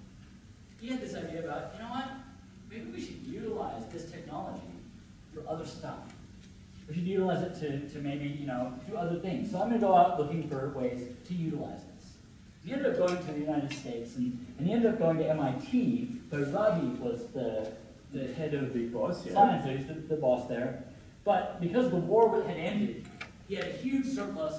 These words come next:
Speaker 1: of scientists and researchers and staff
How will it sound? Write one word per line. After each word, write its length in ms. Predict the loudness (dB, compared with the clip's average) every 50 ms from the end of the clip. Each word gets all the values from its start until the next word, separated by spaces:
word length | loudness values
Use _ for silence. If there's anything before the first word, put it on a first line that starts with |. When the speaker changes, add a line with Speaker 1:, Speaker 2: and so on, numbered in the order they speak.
| -8 -8 -10
Speaker 1:
of 120 | -12 -12
scientists 800 | -12 -10 -8 -6 -4 -4 -4 -6 -6 -8 -10 -10 -12 -12 -14 -16 -14 -12
and 100 | -10 -8
researchers 640 | -8 -8 -8 -8 -8 -10 -10 -8 -8 -8 -8 -8 -10 -12 -14 -14
and 100 | -8 -4
staff 460 | 0 2 4 4 6 4 4 2 2